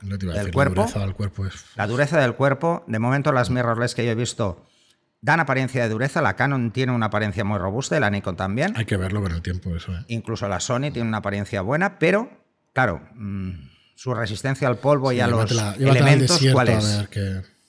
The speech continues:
Speaker 2: El que se compra una serie uno de Canon, el otro día, por ejemplo, estaba por Barcelona, empezó a llover y yo no me tuve que preocupar nada de la lluvia.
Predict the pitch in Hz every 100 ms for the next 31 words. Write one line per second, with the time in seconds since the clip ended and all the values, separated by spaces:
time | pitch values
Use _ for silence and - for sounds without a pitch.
0 | - 104 95 107 117 135 139 151 143 127
1 | 113 101 - 120 113 117 117 107 101 127
2 | 147 160 180 - _ _ - 90 104 110
3 | 120 123 120 107 135 123 113 123 120 113
4 | 110 107 113 131 120 - 113 107 107 135
5 | 95 107 120 104 120 123 - 120 117 107
6 | 120 127 - 101 104 123 80 - - 104
7 | 85 82 87 78 73